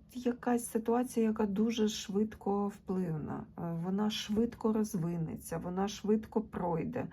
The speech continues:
Тут емоція, яка от просто от виникне,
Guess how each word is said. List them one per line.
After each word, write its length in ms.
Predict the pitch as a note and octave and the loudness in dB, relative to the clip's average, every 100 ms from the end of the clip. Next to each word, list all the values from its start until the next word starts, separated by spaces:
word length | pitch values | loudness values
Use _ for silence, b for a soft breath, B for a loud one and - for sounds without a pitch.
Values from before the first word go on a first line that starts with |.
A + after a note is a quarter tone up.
| B B B B B - | B B B B B 0
Тут 420 | G#3 - - - - - - - - - - - - - - - - - - | 0 0 -18 -20 -20 -20 -20 -20 -20 -20 -20 -20 -20 -20 -16 -14 -12 -12 4
емоція, 680 | A3+ A3 D4 - - F#3 F#3 | 8 8 6 2 0 0 2
яка 400 | F3+ G3 G3+ A#3 | 2 2 4 4
от 200 | G#3+ G#3 | 4 0
просто 500 | - A3 A#3 - G3 | -6 -4 -2 0 -2
от 200 | F#3+ - - F3+ | -2 -6 -6 2
виникне, 600 | A3 C4 F3 - F3 E3+ | 6 6 2 -2 -4 -4